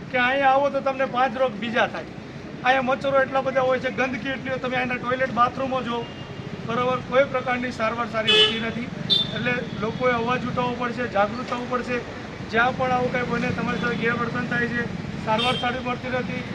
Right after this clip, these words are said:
સિક્યુરિટી ગાર્ડથી લઈને ડૉક્ટર કોઈ પણ તમને ધમકાવે છે, સીધો વીડિયો ઉતારો, વીડિયો ઉતારો, વાયરલ કરો, મીડિયાને આપો, એની વિરુદ્ધ લેખિત ફરિયાદ કરો તો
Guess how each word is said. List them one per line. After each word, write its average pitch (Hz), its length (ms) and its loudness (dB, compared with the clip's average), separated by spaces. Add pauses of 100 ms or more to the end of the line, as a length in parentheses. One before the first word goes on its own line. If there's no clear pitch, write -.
(340)
સિક્યુરિટી 240 440 -2
ગાર્ડથી 233 380 0
લઈને 240 220 0
ડૉક્ટર 226 300 -2 (180)
કોઈ 240 140 2
પણ 165 200 2
તમને - 200 2
ધમકાવે - 500 2
છે, 330 100 2
સીધો - 280 2
વીડિયો 330 340 2
ઉતારો, 214 340 0 (720)
વીડિયો 262 280 0
ઉતારો, 262 360 0
વાયરલ 240 240 2
કરો, 254 320 2
મીડિયાને 254 420 4
આપો, 247 320 -2 (360)
એની 240 300 0
વિરુદ્ધ 214 420 2
લેખિત 254 340 0
ફરિયાદ 277 380 2
કરો 247 260 2 (380)
તો 247 140 2